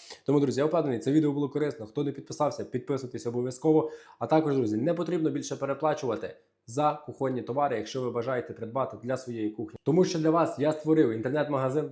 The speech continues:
посилання на який в описі, де ви на друге замовлення отримуєте знижку в п'ять відсотків, на третє замовлення в десять відсотків. Назавжди. Назавжди. Кожен товар особисто мною перевірений і два роки гарантії йде на кожен товар. Тому користуйтеся,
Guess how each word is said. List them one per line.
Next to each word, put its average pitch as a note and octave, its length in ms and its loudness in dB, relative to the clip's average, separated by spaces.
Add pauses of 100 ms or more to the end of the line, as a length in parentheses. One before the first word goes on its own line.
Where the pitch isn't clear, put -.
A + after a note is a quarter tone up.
посилання C#3+ 440 2
на B2 100 0
який A2 340 0
в C3+ 80 0
описі, D3 440 -2
де C#3 220 2
ви A#2+ 120 0
на A#2 100 0
друге C3+ 300 0
замовлення C3 460 -2
отримуєте B2+ 460 -4
знижку C3 320 -6
в - 120 -20
п'ять D3 260 0
відсотків, A#2 440 -6
на A#2+ 100 -4
третє D#3 280 0
замовлення A#2+ 520 -2 (100)
в - 20 -18
десять D#3 320 -2
відсотків. B2+ 500 -4 (240)
Назавжди. B2 440 0 (260)
Назавжди. B2 840 -2 (200)
Кожен E3 280 2
товар C#3+ 280 2
особисто C3 420 -2
мною A#2 280 0
перевірений D3+ 640 2 (140)
і F3 80 0
два C#3+ 160 4
роки B2 220 2
гарантії A#2+ 600 -2 (240)
йде A#2+ 380 -2
на G#2+ 80 -6
кожен A2 360 -4 (160)
товар. G2 400 -4 (180)
Тому C#3+ 380 0
користуйтеся, A#2 720 -4